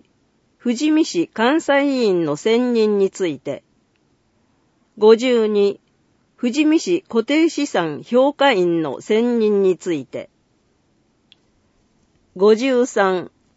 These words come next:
専決処分の承認を求めることについて。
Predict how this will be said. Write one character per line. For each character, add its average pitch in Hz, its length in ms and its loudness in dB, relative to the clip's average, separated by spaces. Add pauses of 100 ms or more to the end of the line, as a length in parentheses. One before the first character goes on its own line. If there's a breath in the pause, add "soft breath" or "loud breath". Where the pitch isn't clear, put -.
(580)
専 277 380 2
決 294 360 -6
処 254 120 -2
分 196 300 0
の 160 120 -2
承 233 240 0
認 254 360 0
を 220 120 2
求 208 240 -2
め 254 160 -2
る 202 100 2
こ 170 120 -4
と 165 120 -4
に 156 160 -4
つ 185 160 -8
い 147 120 -6
て。 - 260 -12